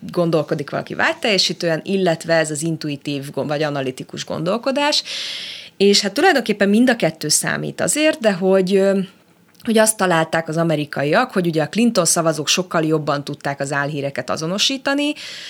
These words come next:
mint a Trump szavazók, tehát ennyiből volt szerepe a, ennek az aszimmetriának is, hogy valaki ugye ellenzéki vagy kormánypárti.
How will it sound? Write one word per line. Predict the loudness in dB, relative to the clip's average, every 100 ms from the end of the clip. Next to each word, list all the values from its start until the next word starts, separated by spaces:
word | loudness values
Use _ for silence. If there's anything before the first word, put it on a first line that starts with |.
| -16 -6
mint | -2 0
a | 0
Trump | 0 0 0
szavazók, | 0 0 0 0 0
tehát | 0 2
ennyiből | 2 4 2
volt | 2 2
szerepe | 0 -2 -2 -2 0
a, | -2 -4
ennek | -6 -4 -4
az | -4 -6 -8
aszimmetriának | -6 -4 -2 -4 -6 -4 -4 -4 -4
is, | -4
hogy | -4 -4
valaki | -6 -6 -8
ugye | -6 -4
ellenzéki | -4 -4 -6 -10 -12
vagy | -10
kormánypárti. | -2 0 0 0 2 0 2 -2